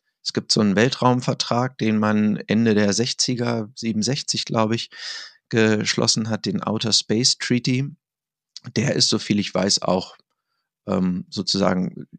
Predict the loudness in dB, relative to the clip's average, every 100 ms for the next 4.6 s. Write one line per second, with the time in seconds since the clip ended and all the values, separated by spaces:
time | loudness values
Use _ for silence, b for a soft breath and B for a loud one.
0 | -20 _ -6 -4 -2 0 -2 -2 -4 -2
1 | 2 4 2 0 -4 -8 b b b _
2 | -4 0 0 0 0 0 0 2 2 2
3 | -2 b b b b _ -2 -2 -4 -4
4 | -2 0 2 2 0